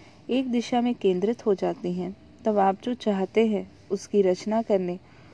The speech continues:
और उसे प्रकट करने की आपकी क्षमता अविश्वसनीय होती है। आज आधुनिक विज्ञान ने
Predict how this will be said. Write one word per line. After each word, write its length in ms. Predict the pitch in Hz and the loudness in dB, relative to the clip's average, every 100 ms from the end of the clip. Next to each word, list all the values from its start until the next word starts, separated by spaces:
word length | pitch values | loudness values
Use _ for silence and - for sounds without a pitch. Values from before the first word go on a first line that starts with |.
| - 220 | -8 -4
और 80 | |
उसे 180 | 226 285 | -2 -2
प्रकट 440 | 277 196 - 233 - | 0 -2 0 -4 0
करने 340 | 214 185 180 | 0 0 -2
की 200 | - 175 | -4 -4
आपकी 340 | - 190 - | -2 -4 -4
क्षमता 540 | 226 208 185 175 175 - - | -4 -4 -4 -4 -4 -6 -4
अविश्वसनीय 800 | 208 226 240 - 190 180 190 196 | -2 -2 -4 -4 -6 -4 -6 -4
होती 380 | 226 214 180 185 | -4 -6 -6 -8
है। 180 | 175 - - - _ - - - - - - - - - - - - - - - - - - - - - - _ _ - 1077 1077 1077 1077 1077 1077 - - - - - - - | -10 -14 -18 -20 _ -20 -20 -20 -20 -20 -20 -20 -20 -20 -20 -20 -20 -20 -20 -20 -20 -20 -20 -20 -20 -20 -20 _ _ -20 -20 -18 -14 -12 -14 -20 -20 -20 -20 -20 -20 -20 -4
आज 260 | 233 240 - | -2 -2 -4
आधुनिक 400 | 196 190 214 247 - | -4 -2 0 -2 -2
विज्ञान 360 | 254 208 185 180 | -6 -2 -2 -2
ने 260 | 180 196 | -4 -6